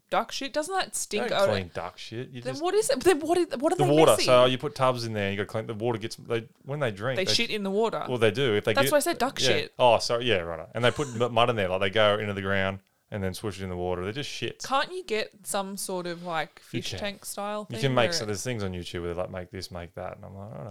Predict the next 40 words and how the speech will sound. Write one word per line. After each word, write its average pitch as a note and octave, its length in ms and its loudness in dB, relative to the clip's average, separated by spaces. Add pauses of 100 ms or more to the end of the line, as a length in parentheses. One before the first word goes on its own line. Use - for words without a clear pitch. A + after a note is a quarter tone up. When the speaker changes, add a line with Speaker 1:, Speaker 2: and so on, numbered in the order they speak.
Speaker 1:
We F#3+ 80 -8
Speaker 2:
that's F3 80 -10
Speaker 1:
get F3 100 -10
Speaker 2:
nice." - 60 -10
Speaker 1:
rid E3 100 -12
of D#3 40 -12
your D3 80 -14
ducks. - 420 -10 (560)
Speaker 2:
Yeah, - 80 -10
it - 100 -14
could F#2+ 120 -16
be F#2 60 -10
a - 20 -16
possibility. F2+ 460 -10
Speaker 1:
Don't A#2+ 120 -12
do E3 140 -18
that. D#3+ 260 -12
Speaker 2:
They're G2+ 80 -6
worth F#2+ 200 -2
a - 40 -12
bit. E2+ 200 -12 (440)
Speaker 1:
But A3 120 -10
they're A3 100 -6
too, A#3+ 160 -4
they G3+ 220 -8
mean G#3+ 220 -6
to, - 120 -8
but G#3+ 240 2
to C4+ 100 0
you, A#3+ 200 0
they're F4+ 120 2
<laughs> - 40 -12
priceless. - 720 0
Speaker 2:
I - 80 6
got D3 100 8
rid C3+ 80 6
of B2 60 6
my A#2 80 8
prize A2+ 400 6
rooster. A2+ 480 4